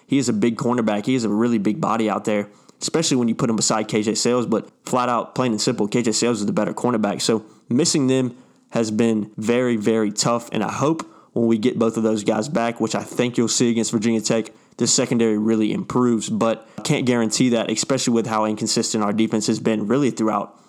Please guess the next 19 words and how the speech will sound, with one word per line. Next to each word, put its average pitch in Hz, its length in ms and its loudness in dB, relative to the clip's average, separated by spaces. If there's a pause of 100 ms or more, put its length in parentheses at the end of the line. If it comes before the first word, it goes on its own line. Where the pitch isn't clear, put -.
(140)
Larry 113 220 2
Fedora's 107 420 0
whole 107 180 0
tenure 107 400 0 (200)
at 110 240 -4
North 110 340 0
Carolina. 107 600 0 (340)
And 117 240 0
while 170 160 2
Carolina 196 340 0
did 196 160 2
have 180 380 -2
some - 180 0
turnovers 151 420 0
in 139 60 0
the 127 60 2
second 143 300 0
half, 135 240 -2
obviously 123 500 0